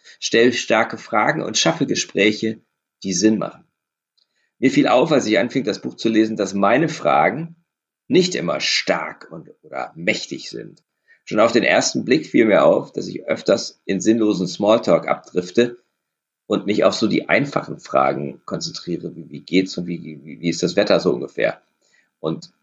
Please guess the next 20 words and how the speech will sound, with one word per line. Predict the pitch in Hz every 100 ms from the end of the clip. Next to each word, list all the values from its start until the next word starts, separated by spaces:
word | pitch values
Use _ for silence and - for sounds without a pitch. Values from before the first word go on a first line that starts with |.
| _
öfters | 117 - - 101 - -
passiert | 92 - 117
mir | 87
das, | 78 90 -
als | 90
ich | 85
mir | 98 65
eigentlich | 92 92 90
eingestehen | 64 95 95 - 58 57 53
will. | 50 - _ _
Ich | -
habe | 82
so | 95
diesen | 85 76 76
Anspruch | - 147 - 73
an | 65 67
mich, | 60 85 - -
äh, | 65 76 73
dass | 62 - -
ich | - -